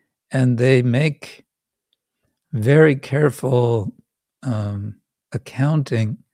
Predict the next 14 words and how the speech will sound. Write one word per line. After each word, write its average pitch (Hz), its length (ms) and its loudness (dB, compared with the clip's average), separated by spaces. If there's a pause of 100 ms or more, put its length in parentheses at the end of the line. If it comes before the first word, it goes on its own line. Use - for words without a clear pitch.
(580)
and 110 200 -4
calculation. 120 1040 -2
And 110 140 -4
when 120 160 -2
I 120 160 0
was 123 300 -2
last 123 500 -2
there, 104 440 -2 (760)
uh, 117 180 -2
they, 107 640 0 (400)
uh, 123 240 -4
I 113 120 -2
was 110 240 -6
told 117 560 -2